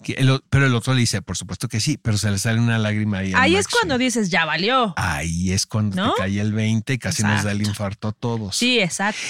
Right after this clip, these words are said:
Speaker 1: Corte a la escena donde él está enterrado junto a la, a la
Speaker 2: Esposa.
Speaker 1: a la esposa, exactamente. Ahora, lo que he escuchado es que ha hecho tanta lana John Wick cuatro que va a haber, va,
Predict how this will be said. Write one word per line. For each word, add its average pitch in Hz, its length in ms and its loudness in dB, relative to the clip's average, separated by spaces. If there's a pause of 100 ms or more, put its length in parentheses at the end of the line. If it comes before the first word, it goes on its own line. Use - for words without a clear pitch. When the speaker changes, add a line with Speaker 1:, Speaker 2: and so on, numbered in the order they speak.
(140)
Speaker 1:
Corte 175 480 4
a 160 220 4
la 165 100 0
escena 147 680 2
donde 104 460 -2
él 104 100 -2
está 117 220 -4
enterrado 120 680 0
junto 139 880 0 (420)
a 107 120 0
la, 117 360 0 (100)
a 110 160 -4
la 113 140 0 (180)
Speaker 2:
Esposa. - 320 -4
Speaker 1:
a 104 100 -4
la 104 120 -2
esposa, - 560 -6
exactamente. - 800 -10 (560)
Ahora, 107 360 0
lo 120 200 2
que - 80 -2
he 170 40 4
escuchado 165 500 2
es 139 100 -6
que 147 120 -8
ha - 20 -6
hecho 127 200 -8
tanta 160 440 2
lana 135 400 2 (120)
John 117 220 0
Wick 113 160 -6
cuatro 107 520 -10 (340)
que 135 120 2
va 110 80 4
a - 20 4
haber, 104 180 0 (240)
va, 117 200 -6